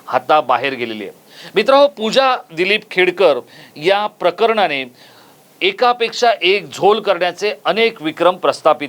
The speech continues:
केलेले आहेत. राज्य सरकार आणि केंद्र सरकार हे दोघंही काहीशा बोटचेप्या पद्धतीने या खेडकर प्रकरणाकडे पाहतायत का? या पूजा खेडकरने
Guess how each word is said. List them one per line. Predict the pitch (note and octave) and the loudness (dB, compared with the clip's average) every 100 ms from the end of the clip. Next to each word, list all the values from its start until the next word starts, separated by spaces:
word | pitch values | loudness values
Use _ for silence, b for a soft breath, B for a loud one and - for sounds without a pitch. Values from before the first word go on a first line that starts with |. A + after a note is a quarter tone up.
| - | -8
केलेले | B2 A2 G2 | -6 -6 -10
आहेत. | - _ _ _ _ B B B B | -14 _ _ _ _ B B B B
राज्य | D3 E3+ D3+ A3 | 0 2 0 -2
सरकार | A3+ G#3+ A#3 A#3+ | 0 0 2 2
आणि | G#3 | 0
केंद्र | F#3+ F#3+ F#3+ A3+ | -2 -2 0 2
सरकार | A3 F3+ - C3 C3 | 2 2 2 0 0
हे | B2+ F3 | 0 -4
दोघंही | C#3 E3 E3+ A3 G3+ C3 C3 _ _ _ _ _ _ _ _ _ - - - | 0 2 4 4 2 -4 -12 _ _ _ _ _ _ _ _ _ -20 -20 -2
काहीशा | F#3+ A3+ B3+ A#3+ | -2 0 0 0
बोटचेप्या | D3 F#3+ F#3+ C4 C4 B3+ | 0 -2 0 -2 0 0
पद्धतीने | A3+ F3+ G3 F#3+ G3 A3 | -2 -2 -2 -2 -4 -2
या | F#3+ F#3+ F#3+ | 0 0 -2
खेडकर | F3 E3+ G#3+ | -4 0 0
प्रकरणाकडे | A3 G3+ G3+ G3+ G3 G3+ | 0 -2 -2 -2 -2 -2
पाहतायत | G3+ D#3+ D#3 G#3+ G#3 - | 0 2 2 0 -2 -4
का? | G#3+ - _ _ _ _ _ _ B B B B | -4 -6 _ _ _ _ _ _ B B B B
या | G3 A3+ | 0 0
पूजा | A3+ A3 G3+ C#4 | -4 -6 -2 -2
खेडकरने | B3 A3+ A3+ G#3+ G3+ A#3 | -2 -4 -2 -4 -2 -4